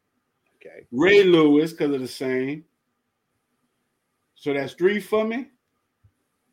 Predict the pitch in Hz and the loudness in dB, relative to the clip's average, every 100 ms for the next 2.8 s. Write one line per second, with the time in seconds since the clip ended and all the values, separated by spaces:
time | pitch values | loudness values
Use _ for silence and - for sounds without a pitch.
0 | _ _ _ _ _ 117 139 143 _ 117 | _ _ _ _ _ -10 -10 -10 _ -14
1 | 110 143 151 151 - _ _ _ _ _ | -6 -2 0 -2 -6 _ _ _ _ _
2 | _ 120 135 135 131 127 135 | _ -6 -4 0 -2 -4 -14